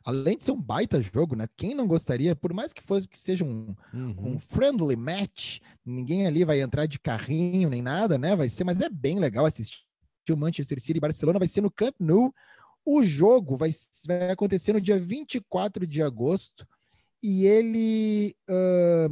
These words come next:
Speaker 1: tem o objetivo de apoiar os pacientes de esclerose lateral amiotrófica. É uma doença degenerativa que acarreta paralisia motora irreversível. E toda a renda vai ser revertida para a Fundação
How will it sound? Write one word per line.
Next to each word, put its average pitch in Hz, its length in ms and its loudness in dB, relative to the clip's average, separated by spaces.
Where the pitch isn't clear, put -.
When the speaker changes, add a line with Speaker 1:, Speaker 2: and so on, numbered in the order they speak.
Speaker 1:
tem 196 100 2
o 202 40 4
objetivo 202 540 0
de 190 120 -2
apoiar 202 360 -2
os 208 120 -2
pacientes 196 800 -4
de 165 260 0
esclerose 185 1040 0
lateral 180 720 -2
amiotrófica. 185 1200 -2
É 104 60 -4
uma 123 120 -4
doença 156 420 -2
degenerativa 180 1120 0
que - 100 -6
acarreta 160 420 -6
paralisia 151 720 -2
motora 180 480 2
irreversível. 180 1500 -2
E 156 80 -2
toda 277 280 4
a - 20 0
renda 190 340 2
vai 180 160 0
ser 170 200 -2
revertida 165 500 0
para 165 220 -4
a - 20 -4
Fundação 214 760 0